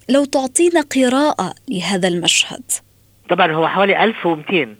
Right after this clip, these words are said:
Speaker 2: من واقع، آم، آه، قرابة عشرة آلاف، نسبة كبيرة طبعًا. بطبيعة الحال أكتر مهنة عددية،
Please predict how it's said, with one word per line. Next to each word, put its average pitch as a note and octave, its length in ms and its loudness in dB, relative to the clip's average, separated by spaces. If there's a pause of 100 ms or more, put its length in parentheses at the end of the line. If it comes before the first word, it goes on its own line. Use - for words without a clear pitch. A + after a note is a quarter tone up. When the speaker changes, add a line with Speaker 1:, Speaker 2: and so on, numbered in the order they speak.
(140)
Speaker 2:
من C#3 240 -6
واقع، F#3+ 460 2 (680)
آم، A#2+ 960 -4
آه، B2 180 -4
قرابة F3 460 -2
عشرة D3+ 360 0
آلاف، E3 220 2 (220)
نسبة E3 480 0
كبيرة D#3 340 2
طبعًا. A2 300 -4 (340)
بطبيعة F3 540 0
الحال C3+ 420 0 (1000)
أكتر E3+ 460 0
مهنة D#3 480 -2 (640)
عددية، C#3 720 0